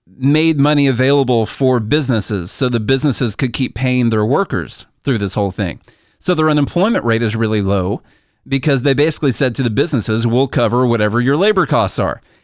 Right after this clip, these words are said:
In the U S, that's known as a corporate bailout. That's what that's known as.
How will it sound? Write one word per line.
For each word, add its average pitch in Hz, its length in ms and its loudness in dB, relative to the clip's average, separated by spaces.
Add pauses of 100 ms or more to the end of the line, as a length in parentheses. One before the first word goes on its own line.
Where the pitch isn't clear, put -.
(120)
In 175 120 2
the 185 80 2
U 214 200 4
S, 277 200 2
that's 190 240 0
known 175 260 4
as 147 140 0
a 143 80 0
corporate 180 440 -2
bailout. 131 600 -2 (140)
That's 123 220 -4
what 131 200 -2
that's 135 260 0
known 165 320 4
as. - 380 -4